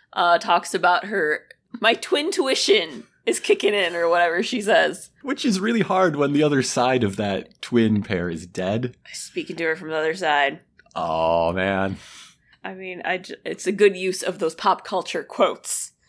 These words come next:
Speaker 2: Yeah.
Speaker 1: That we like to talk about is, like, at the, towards the beginning, Jughead is in the school and he sees, like, Reggie and all them coming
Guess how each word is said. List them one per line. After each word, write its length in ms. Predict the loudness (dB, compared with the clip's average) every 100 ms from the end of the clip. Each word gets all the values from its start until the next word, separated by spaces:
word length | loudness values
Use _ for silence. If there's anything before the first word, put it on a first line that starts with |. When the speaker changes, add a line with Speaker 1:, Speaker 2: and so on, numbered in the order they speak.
| _
Speaker 2:
Yeah. 360 | -2 0 -2 0
Speaker 1:
That 260 | 4 4 2
we 100 | -2
like 200 | -2 -4
to 80 | -2
talk 220 | -2 0
about 400 | 0 0 -2 -8 _ -20 -20 _
is, 480 | -6 -4 -4 -8 -14 -20 _ _ _
like, 300 | -2 0 -2
at 160 | -4 -2
the, 80 | -4
towards 420 | -6 0 2 2
the 80 | -4
beginning, 560 | -2 0 0 -2 -8 -14 _ _ _
Jughead 520 | -10 0 0 2 0 0
is 180 | -4 -8
in 100 | -10
the 80 | -12
school 560 | -8 -6 -4 -6 -10 _ _ -8
and 120 | -4
he 100 | -4
sees, 320 | -6 -8 -6
like, 240 | -4 -4 -2
Reggie 320 | -4 -4 -4
and 80 | -4
all 140 | -4
them 160 | -4 -6
coming 520 | -6 -6 -6 -8 -10